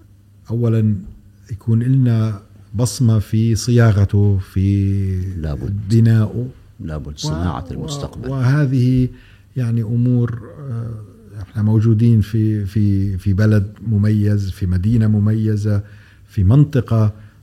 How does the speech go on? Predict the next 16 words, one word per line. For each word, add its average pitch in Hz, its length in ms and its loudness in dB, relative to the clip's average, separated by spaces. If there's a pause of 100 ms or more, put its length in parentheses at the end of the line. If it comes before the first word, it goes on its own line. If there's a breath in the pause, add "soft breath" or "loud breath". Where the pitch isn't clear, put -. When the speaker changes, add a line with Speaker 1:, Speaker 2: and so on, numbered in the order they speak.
Speaker 1:
رائدة 110 480 2
في - 100 -4
العالم. 98 560 0 (520 loud breath)
آه، 101 120 -4
موضوع 107 340 0
استشراف 107 540 0
المستقبل، 101 720 0
موضوع 98 560 0
النظر 113 380 2
إلى 110 220 2
الأمام 107 440 2
دائمًا، 107 420 2
Speaker 2:
مم. 98 120 0 (460 loud breath)
Speaker 1:
آه، 90 240 -4 (120)
موجودة 92 420 -2
فيها. 76 280 -12